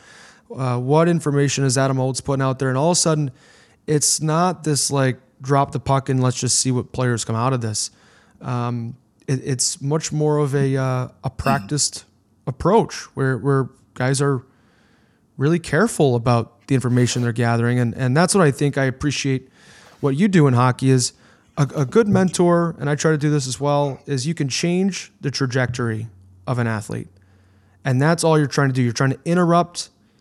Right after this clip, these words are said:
some bad habits and say, "Hey, I, I really acknowledge what you're doing. You're working hard, but, you know, let's tailor this to actually get the results you're looking for."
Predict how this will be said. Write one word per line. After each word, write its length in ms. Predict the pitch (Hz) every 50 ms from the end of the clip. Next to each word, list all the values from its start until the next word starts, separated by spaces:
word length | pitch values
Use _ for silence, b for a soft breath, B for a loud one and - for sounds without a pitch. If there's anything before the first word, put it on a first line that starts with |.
| _ _ -
some 180 | - 139 131
bad 240 | 117 147 170 185 180
habits 360 | 185 185 180 175 185 170 -
and 80 | 143 131
say, 180 | - 135 131
"Hey, 260 | 127 135 147 143 131 123
I, 100 | 120 120
I 100 | - 131
really 200 | 127 147 160 160
acknowledge 300 | 147 147 151 151 151 139
what 80 | 139 127
you're 80 | 127
doing. 440 | 120 151 165 175 175 175 170 156 147 -
You're 100 | - -
working 300 | 120 135 143 135 - 131
hard, 380 | 127 147 156 165 160 156 147 - b b b b b b b b b b b b b _ _ _ _ -
but, 240 | 151 135 127 - _ _ _ _ _
you 80 | - 139
know, 80 | 131 131
let's 540 | 131 139 160 175 170 - - - - - _ _ _ _ _ _ -
tailor 340 | - 156 156 151 147 147 143
this 260 | 143 139 127 - -
to 280 | - - 131 - - -
actually 420 | 160 156 151 139 - - 147 143
get 200 | 123 139 139 -
the 60 | 131 135
results 380 | 131 120 131 123 123 - -
you're 80 | 120 117
looking 280 | 117 117 - - 117 113
for." 340 | - - 104 - 135 135